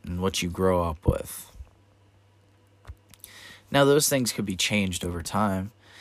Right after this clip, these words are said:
but it's about having awareness and seeing them, seeing the flaws in yourself.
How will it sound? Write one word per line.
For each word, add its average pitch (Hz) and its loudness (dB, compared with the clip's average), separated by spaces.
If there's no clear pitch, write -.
but 120 2
it's 110 2
about 107 4
having 107 0
awareness 90 2
and - -8
seeing 107 0
them, - -12
seeing 151 0
the 110 -2
flaws 87 -2
in 90 -10
yourself. - -6